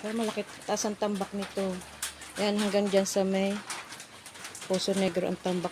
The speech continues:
pa niyan. Kaso wala pa tayong pampagawa.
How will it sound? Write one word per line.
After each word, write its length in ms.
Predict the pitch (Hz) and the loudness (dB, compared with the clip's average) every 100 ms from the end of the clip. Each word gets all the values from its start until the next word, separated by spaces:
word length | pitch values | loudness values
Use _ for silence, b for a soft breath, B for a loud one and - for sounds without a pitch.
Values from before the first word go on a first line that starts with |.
| - | 0
pa 80 | 180 | 0
niyan. 400 | 180 180 170 165 143 - - - - - - - - - - - | 2 2 0 -4 -10 -14 -16 -18 -16 -16 -14 -14 -10 -10 -12 -10
Kaso 240 | 160 - 185 | -8 0 2
wala 80 | 170 | 2
pa 160 | 170 | 0
tayong 240 | - 170 165 | 0 0 0
pampagawa. 640 | - 165 - 165 190 196 | -2 -4 -4 -2 -2 -2